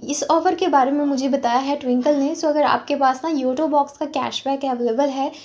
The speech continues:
so फिर आप बहुत ही अच्छे खासा डिस्काउंट में कोई भी एक प्रोडक्ट ले सकते हो। मेरे अकाउंट में सिर्फ वन नाइंटी नाइन ही ट्रांसफ़र हुआ था। So, मेरे उतना मुझे अच्छा खासा फ़ायदा नहीं हो रहा है। अगर आपके अकाउंट में थ्री हंड्रेड प्लस कैशबैक है, तो आप कोई भी एक प्रोडक्ट ले सकते हो फुल साइज़ का, सिर्फ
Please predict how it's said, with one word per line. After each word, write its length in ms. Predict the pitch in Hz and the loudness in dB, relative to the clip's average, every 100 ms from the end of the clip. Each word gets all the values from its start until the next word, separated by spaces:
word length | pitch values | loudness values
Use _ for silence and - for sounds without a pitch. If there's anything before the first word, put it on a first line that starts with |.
| - | -20
so 180 | - 330 | -4 -2
फिर 180 | 320 330 | 0 0
आप 240 | - 269 262 | 0 0 0
बहुत 380 | 240 240 247 311 | -2 0 0 0
ही 40 | |
अच्छे 240 | 302 - | -6 -4
खासा 260 | 285 269 285 | -4 -2 -2
डिस्काउंट 400 | 247 247 240 240 | -2 -6 -6 -2
में 120 | 247 | -4
कोई 180 | 247 240 | -2 -2
भी 160 | 247 254 | -2 -2
एक 200 | 240 240 | -4 -2
प्रोडक्ट 340 | 226 226 226 | -4 -4 -2
ले 80 | 240 | -4
सकते 280 | 240 247 247 | -2 -4 -2
हो। 120 | 262 | 0
मेरे 320 | 262 247 269 | 2 0 2
अकाउंट 320 | 311 302 285 277 | 0 0 -2 -2
में 80 | |
सिर्फ 300 | 285 294 285 | -2 -2 -2
वन 160 | 226 254 | 0 0
नाइंटी 280 | 285 285 285 | 2 0 -2
नाइन 220 | 269 240 | -2 0
ही 100 | 269 | 0
ट्रांसफ़र 400 | 269 247 240 269 | 0 -2 -2 -2
हुआ 200 | 247 214 | 2 2
था। 180 | 214 262 - - _ | 0 -4 -8 -20 _
So, 180 | 294 294 | 0 2
मेरे 380 | 262 254 277 277 | 4 4 4 4
उतना 380 | - 240 254 285 | 0 -2 0 0
मुझे 240 | 269 262 | 0 -2
अच्छा 200 | 254 277 | -2 -2
खासा 380 | 269 254 277 269 - _ _ | -4 2 2 2 -6 _ _
फ़ायदा 240 | 233 226 254 | -2 2 2
नहीं 280 | 233 240 | 2 2
हो 120 | 262 247 | 2 0
रहा 120 | 208 | 0
है। 100 | 240 - - - | -2 -8 -8 -2
अगर 180 | 262 | 2
आपके 280 | 302 262 285 | 4 2 4
अकाउंट 320 | 285 262 247 247 | 2 4 4 4
में 120 | 285 | 0
थ्री 180 | 285 294 | 0 0
हंड्रेड 340 | 285 277 294 | 2 2 0
प्लस 280 | 294 262 277 | 0 0 0
कैशबैक 500 | - 247 240 262 262 | -2 -2 0 -2 -2
है, 240 | 247 233 254 - - | 0 0 0 -8 -8
तो 60 | 294 | 0
आप 160 | 285 294 | 0 2
कोई 240 | 294 311 | 2 4
भी 100 | 311 330 | 4 2
एक 200 | 285 285 | 0 0
प्रोडक्ट 320 | 285 277 277 | 0 2 0
ले 140 | 262 | 0
सकते 260 | 262 254 285 | 0 -2 0
हो 60 | 277 | 0
फुल 260 | 277 277 | 0 -2
साइज़ 300 | 269 254 247 | 0 -2 -2
का, 120 | 262 | -2
सिर्फ 260 | 269 269 285 | -2 -2 -6